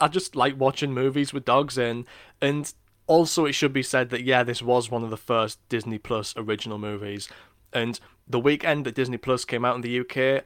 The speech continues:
I did a twenty-four hour binge of, like, loads of stuff on Disney Plus that I'd never seen before, at which this arrived, like, slap bang in the middle.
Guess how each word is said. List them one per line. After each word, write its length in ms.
I 400
did 280
a 200
twenty-four 480
hour 180
binge 480
of, 140
like, 200
loads 480
of 80
stuff 280
on 100
Disney 260
Plus 280
that 100
I'd 80
never 180
seen 240
before, 420
at 160
which 260
this 180
arrived, 420
like, 180
slap 360
bang 180
in 80
the 80
middle. 380